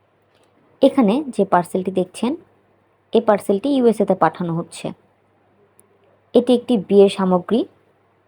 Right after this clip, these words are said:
এখানে সব মিলিয়ে চব্বিশ কেজির মতো শিপমেন্ট রয়েছে। বিয়েতে যা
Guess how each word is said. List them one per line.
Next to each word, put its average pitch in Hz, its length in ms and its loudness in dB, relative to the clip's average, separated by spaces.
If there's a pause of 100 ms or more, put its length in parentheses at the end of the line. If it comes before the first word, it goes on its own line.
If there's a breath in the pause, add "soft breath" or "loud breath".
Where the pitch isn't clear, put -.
(1200)
এখানে 220 320 0
সব 190 220 4 (100)
মিলিয়ে 247 240 4 (120)
চব্বিশ 240 360 2
কেজির 247 260 2
মতো 240 140 0
শিপমেন্ট 185 460 -2
রয়েছে। 170 240 -2 (540 soft breath)
বিয়েতে 208 380 4
যা 185 160 4